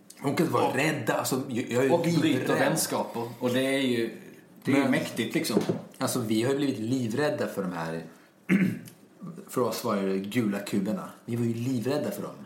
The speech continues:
Speaker 1: Det är liksom, eh, fantastiskt vad, vad ett spel kan,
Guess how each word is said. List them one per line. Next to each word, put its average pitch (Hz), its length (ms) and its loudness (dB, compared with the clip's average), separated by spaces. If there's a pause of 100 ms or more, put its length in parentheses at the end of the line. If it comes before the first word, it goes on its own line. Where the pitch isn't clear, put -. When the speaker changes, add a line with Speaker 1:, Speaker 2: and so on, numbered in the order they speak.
(360)
Speaker 1:
Det 113 60 -2
är - 20 0
liksom, 107 420 -2
eh, 98 320 -4 (640)
fantastiskt 123 680 -2
vad, 92 360 -2 (1500)
vad 123 260 0
ett - 140 -6
spel 101 360 -2
kan, 87 340 -8